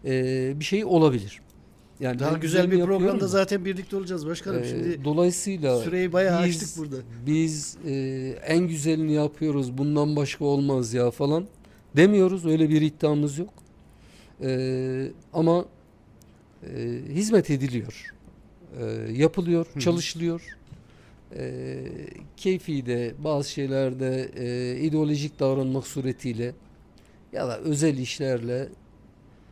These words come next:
Speaker 1: yani biz şunları gördük Ömer Bey. Devletin, belediyenin iş makinası gidiyor.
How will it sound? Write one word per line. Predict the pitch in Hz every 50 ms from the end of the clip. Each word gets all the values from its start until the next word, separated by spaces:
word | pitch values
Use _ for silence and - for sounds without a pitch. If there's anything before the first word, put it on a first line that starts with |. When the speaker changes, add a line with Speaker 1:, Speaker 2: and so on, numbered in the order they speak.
| - - - - - - -
Speaker 1:
yani | 156 156 139 123 127 135 143
biz | 160 151 -
şunları | - - - 143 139 139 139 139 139
gördük | 123 120 113 107 - - - -
Ömer | 120 113 120 117 107 104
Bey. | 107 104 107 - - - - - - - - - - - - - - - - - - -
Devletin, | 131 147 147 143 147 143 147 160 160 160 160 - -
belediyenin | 139 135 143 139 139 135 127 139 135 135 135 139 143 151 - -
iş | 156 135 - -
makinası | 143 127 120 - 127 123 123 - - 127
gidiyor. | 120 123 110 110 110 107 107